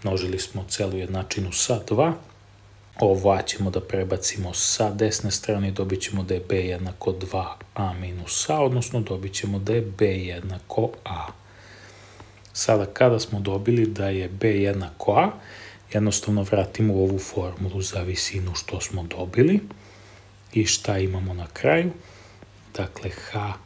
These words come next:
je A plus B kroz dva, a B smo dobili da nam je isto što i A, znači to će biti A plus A kroz dva,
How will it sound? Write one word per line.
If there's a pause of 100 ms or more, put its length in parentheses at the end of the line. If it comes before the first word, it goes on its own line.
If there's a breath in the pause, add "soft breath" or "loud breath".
(440)
je (260)
A
plus
B
kroz
dva, (580)
a
B
smo
dobili
da
nam
je
isto
što
i
A,
znači
to
će
biti
A
plus
A
kroz
dva,